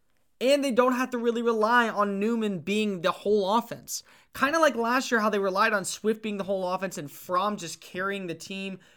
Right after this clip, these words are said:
minimal plays, kinda how Jimmy Garoppolo's done for the San Francisco forty-niners this season.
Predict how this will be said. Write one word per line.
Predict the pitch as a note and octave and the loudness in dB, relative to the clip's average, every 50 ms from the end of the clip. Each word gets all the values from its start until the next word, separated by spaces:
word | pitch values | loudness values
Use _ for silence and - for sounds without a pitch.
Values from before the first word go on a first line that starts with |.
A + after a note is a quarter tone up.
| _ _ _ _ | _ _ _ _
minimal | - E3 F3 F3 F#3 G3 G#3 G#3 G3+ | -12 -8 -4 0 2 2 4 4 2
plays, | F#3+ - - - F#3 F3+ F#3+ F#3+ F#3+ - | 0 -2 -6 -4 -2 -2 -2 -2 -6 -4
kinda | - G3 G3 F#3+ | -4 -4 -4 -2
how | F#3 F#3+ | -2 -4
Jimmy | F3 - - F#3 G3 F#3+ | -6 -4 -6 -8 -6 -4
Garoppolo's | E3+ F3 E3 E3+ F3 F3 F3 F#3+ F#3 F3 E3+ D3+ C#3+ | -4 -4 -2 -2 -2 -4 -4 -2 -2 -2 -2 -4 -6
done | C3 C3+ E3+ D#3 D#3+ E3 E3+ F3+ F3 - - _ _ _ _ | -8 -4 -2 -2 -2 -2 -4 -6 -10 -12 -16 _ _ _ _
for | - - - F3+ F3 F3 F3+ F3 F3 F3 E3+ | -20 -14 -4 0 0 2 2 2 2 0 0
the | E3 D3+ D#3 | -2 -4 -8
San | D3+ - G3 | -4 -4 -4
Francisco | E3+ E3 - F3+ - - F3+ | -4 -6 -8 -8 -8 -6 -6
forty-niners | E3 E3 - F3 E3+ E3 D#3+ D#3 D#3 E3 E3+ F3+ D#3+ C#3+ | -8 -6 -6 -6 -6 -4 -4 -4 -6 -6 -6 -6 -8 -6
this | D3 D#3+ D#3+ D#3 - | -6 -6 -4 -4 -6
season. | - D#3 D#3 D#3+ - A3 A3 A3 G#3+ | -8 -8 -10 -6 -6 -6 -6 -6 -10